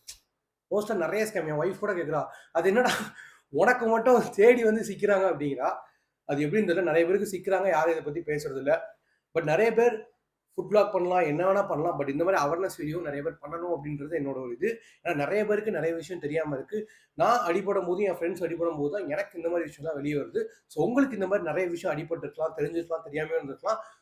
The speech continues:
So தெரியாதவங்க தெரிஞ்சுக்கோங்க. தெரிஞ்சவங்க கண்டிப்பா மறக்காம டி எம்லயோ இல்ல YouTube-லயோ கமெண்ட்லயோ சொல்லுங்க. So முடிஞ்ச வரைக்கும் நான் வந்து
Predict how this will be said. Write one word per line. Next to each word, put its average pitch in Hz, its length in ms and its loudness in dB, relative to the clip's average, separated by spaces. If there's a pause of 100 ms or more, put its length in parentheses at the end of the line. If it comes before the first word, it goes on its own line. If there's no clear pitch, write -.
(100)
So 165 160 -2 (160)
தெரியாதவங்க 208 540 4
தெரிஞ்சுக்கோங்க. 165 540 -2
தெரிஞ்சவங்க 196 360 0
கண்டிப்பா 156 340 -2
மறக்காம 143 400 -2 (440)
டி 165 180 -2
எம்லயோ 151 340 0 (920)
இல்ல 160 120 -4
YouTube-லயோ 170 540 2 (380)
கமெண்ட்லயோ 175 400 0
சொல்லுங்க. 160 400 -2 (420)
So 175 140 -8
முடிஞ்ச 226 260 0
வரைக்கும் 196 260 0
நான் 151 140 2
வந்து 139 220 -2